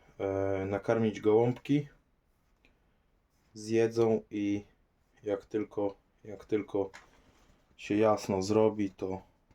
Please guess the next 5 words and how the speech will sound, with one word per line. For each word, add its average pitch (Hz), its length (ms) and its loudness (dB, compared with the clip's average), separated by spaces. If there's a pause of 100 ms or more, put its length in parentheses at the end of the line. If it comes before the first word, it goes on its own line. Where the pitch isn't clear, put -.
(420)
będą 95 540 -4 (720)
miały 98 300 0
oblot. 92 540 -2 (1300)
Ok, - 320 -8 (1120)
to 104 400 -6